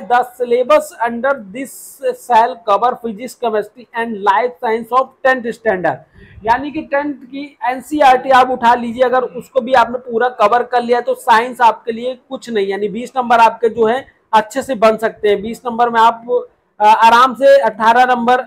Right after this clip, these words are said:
और बीस नंबर, अगर आपने अच्छे से पढ़ाई की है तो अठारह नंबर तो आप ले ही आ सकते हो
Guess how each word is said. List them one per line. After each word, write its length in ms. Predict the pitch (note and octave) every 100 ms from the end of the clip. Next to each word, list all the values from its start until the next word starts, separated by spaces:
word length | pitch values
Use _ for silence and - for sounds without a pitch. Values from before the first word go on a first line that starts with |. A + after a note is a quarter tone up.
| A3
और 220 | A3 A3+
बीस 260 | F#3+ A#3
नंबर, 160 | A#3+ A#3
अगर 180 | A#3+ A#3
आपने 280 | A3+ A#3 A#3
अच्छे 260 | A3 B3
से 300 | A#3+ - B3+ A#3+
पढ़ाई 320 | A3+ G3+ A3 A#3
की 160 | A3+
है 60 | A3
तो 100 | C4
अठारह 340 | B3+ G#3+ A3
नंबर 260 | A#3 A3+ A#3
तो 120 | A#3+
आप 220 | A3+ A#3+
ले 100 | G3+
ही 100 | G#3+
आ 160 | G#3 F#3+
सकते 340 | F#3+ F3+ _ F#3
हो 260 | F#3+ F3